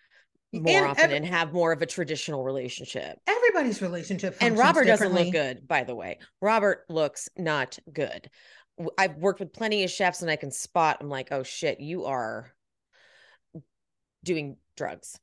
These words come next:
Speaker 1: <laughs>
Speaker 2: Thank you,
Speaker 1: Thanks.
Speaker 2: Emily. I did not, like, okay, I tweeted, "Oh, wow, Robert's really amped up." That last weekend when he came in the house with that nineteen forty-two bottle in
Speaker 1: Oh.
Speaker 2: his hand,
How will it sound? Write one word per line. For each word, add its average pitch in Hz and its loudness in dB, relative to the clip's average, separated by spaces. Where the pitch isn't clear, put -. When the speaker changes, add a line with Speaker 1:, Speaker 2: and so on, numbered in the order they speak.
Speaker 1:
<laughs> - -20
Speaker 2:
Thank 403 4
you, 440 10
Speaker 1:
Thanks. 381 2
Speaker 2:
Emily. 403 8
I 349 10
did 466 6
not, 330 8
like, 302 6
okay, 269 6
I 294 6
tweeted, 285 2
"Oh, 247 6
wow, 214 2
Robert's 240 0
really 240 0
amped 240 -4
up." 226 4
That 240 0
last 254 4
weekend 277 -2
when 247 -2
he 285 -6
came 359 -2
in 339 -2
the 285 0
house 269 0
with 320 -4
that 254 2
nineteen 240 -4
forty-two 240 -2
bottle 262 2
in 196 0
Speaker 1:
Oh. - 4
Speaker 2:
his 302 4
hand, 320 2